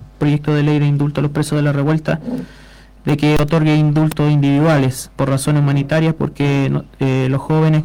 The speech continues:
que forman, eh, que están encarcelados con una prisión preventiva, eh,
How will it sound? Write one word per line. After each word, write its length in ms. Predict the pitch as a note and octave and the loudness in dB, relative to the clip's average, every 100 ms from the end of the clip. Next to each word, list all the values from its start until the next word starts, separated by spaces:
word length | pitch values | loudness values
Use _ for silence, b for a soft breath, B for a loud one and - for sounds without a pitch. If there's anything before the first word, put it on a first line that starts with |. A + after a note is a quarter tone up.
| - | -4
que 120 | - C3+ | -6 -4
forman, 400 | D3+ D3+ C#3+ C#3+ - - - | 0 0 0 -2 -10 -16 -10
eh, 380 | - C3 C3 C3 | -4 -2 -2 -4
que 100 | - | -6
están 180 | - D3+ | -4 0
encarcelados 720 | D3 C#3+ C#3 D3 D#3 D#3+ D#3 D#3 - | 0 0 -2 0 2 2 2 -2 -6
con 140 | D3 D3+ | -2 0
una 180 | D3+ | 0
prisión 300 | D3 D3 D3+ | -2 -4 -4
preventiva, 580 | C#3 C#3+ C#3 D3 D3 C#3 C#3+ B B B B B - | -2 0 0 0 0 0 -4 B B B B B -6
eh, 560 | C3 C2 B1+ B2+ B2+ | -2 0 0 0 0